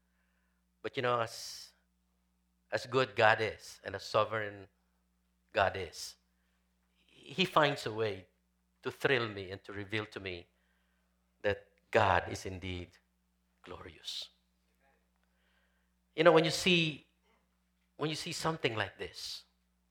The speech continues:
the universe, what do you say? Aside from, "Wow.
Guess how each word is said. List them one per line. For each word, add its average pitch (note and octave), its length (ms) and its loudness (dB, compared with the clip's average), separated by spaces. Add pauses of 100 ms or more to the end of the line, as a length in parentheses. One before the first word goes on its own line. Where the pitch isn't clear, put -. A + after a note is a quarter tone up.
(920)
the A#2 60 -16
universe, - 800 -12 (1800)
what F#3 140 -14
do D3 80 -18
you C3+ 100 -14
say? - 240 -8 (2500)
Aside G#2+ 300 0
from, F#2+ 240 -8
"Wow. E2 360 0